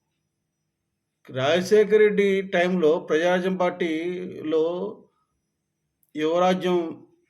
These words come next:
ప్రెసిడెంట్గా ఉన్న పవన్ కళ్యాణ్ గారు ఏమన్నారు? కాంగ్రెస్ పార్టీని, కాంగ్రెస్ నాయకుల్ని, కాంగ్రెస్ నాయకులు పంచులోడిది తరిమి తరిమి కొట్టాలన్నారు.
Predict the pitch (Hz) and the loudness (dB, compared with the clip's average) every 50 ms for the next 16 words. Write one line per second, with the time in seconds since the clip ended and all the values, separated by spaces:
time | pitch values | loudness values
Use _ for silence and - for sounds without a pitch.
0 | - - - _ _ _ _ _ _ _ _ _ _ _ _ _ _ _ _ _ | -20 -20 -20 _ _ _ _ _ _ _ _ _ _ _ _ _ _ _ _ _
1 | - - - - 151 147 127 156 165 165 165 165 165 170 165 160 156 151 147 139 | -20 -18 -10 -6 -6 -4 -4 -4 -6 -6 -4 -2 0 2 2 2 2 0 -2 -2
2 | 143 151 165 170 160 160 151 - - - 147 147 156 175 175 180 180 180 180 165 | -2 -2 -2 -2 -2 -4 -6 -10 -8 -6 -4 -4 -4 -4 -4 -4 -4 -2 -2 0
3 | 160 165 175 180 190 196 202 202 226 247 240 - - - - 143 147 160 170 180 | 0 0 0 0 0 0 2 2 0 -2 -2 -8 -16 -14 -8 -6 -4 -4 -4 -4
4 | 185 185 - 202 190 190 196 202 208 233 247 254 262 - - _ _ _ _ - | -4 -2 0 0 0 0 0 -2 -4 -4 -6 -10 -14 -18 -20 _ _ _ _ -4
5 | 151 156 160 175 185 180 180 175 175 185 190 185 180 202 208 220 233 240 247 - | -2 -2 0 -2 -4 -6 -4 -2 -2 -2 -2 -2 -4 -6 -6 -6 -8 -10 -12 -16
6 | _ _ _ _ _ _ _ _ _ _ _ _ _ _ _ _ _ _ _ _ | _ _ _ _ _ _ _ _ _ _ _ _ _ _ _ _ _ _ _ _
7 | _ _ _ _ _ _ _ _ _ _ _ _ _ _ _ _ _ _ _ _ | _ _ _ _ _ _ _ _ _ _ _ _ _ _ _ _ _ _ _ _
8 | _ _ _ _ _ _ _ _ _ _ _ _ _ _ _ _ _ _ _ _ | _ _ _ _ _ _ _ _ _ _ _ _ _ _ _ _ _ _ _ _
9 | _ _ - 147 156 170 180 190 196 202 196 190 - 190 180 175 175 165 151 175 | _ _ -4 -2 -2 0 0 0 0 0 0 0 -2 0 2 2 2 2 0 -2
10 | 196 190 - - - - 175 170 196 208 185 - - 208 190 185 185 180 180 180 | -4 -6 -6 -8 -6 -2 -2 0 0 -2 -4 -4 -2 0 0 2 2 0 0 0
11 | 175 180 202 196 196 - - - - _ _ _ _ - 160 170 190 202 196 185 | 2 0 0 0 -2 -6 -16 -20 -20 _ _ _ _ -2 0 0 0 -2 -2 -2
12 | 180 175 180 185 185 - 160 151 135 - 156 151 143 139 135 127 120 107 101 - | -2 -2 -2 -4 -4 -2 -4 -4 -2 0 0 0 0 0 -2 -4 -6 -6 -8 -10
13 | - - | -18 -20